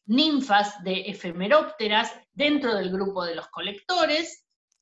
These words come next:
y dentro del grupo de los filtradores, algunos oligoquetos, larvas de dípteros, como los simúlidos, las mosquitas, los jejenes que pululan alrededor del agua a los adultos,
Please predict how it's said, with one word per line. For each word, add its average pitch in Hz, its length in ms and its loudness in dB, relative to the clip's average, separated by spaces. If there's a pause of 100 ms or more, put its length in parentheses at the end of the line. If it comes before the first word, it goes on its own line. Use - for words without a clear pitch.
(240)
y 370 100 0
dentro 427 340 0
del 320 120 -2
grupo 311 300 0
de 262 100 4
los 214 340 -4
filtradores, 262 880 4 (840)
algunos 208 640 0 (100)
oligoquetos, 220 1120 0 (920)
larvas 262 720 2
de 175 140 -2
dípteros, 262 1000 0 (140)
como 180 220 -4
los 170 300 -8
simúlidos, 254 840 2
las 160 180 -12
mosquitas, 190 880 -2
los 160 160 -18
jejenes 226 600 -4
que 190 80 -12
pululan 196 720 -2 (260)
alrededor 180 600 -4
del 190 160 -4
agua 185 280 0
a 170 40 -8
los 170 180 -10
adultos, 277 680 0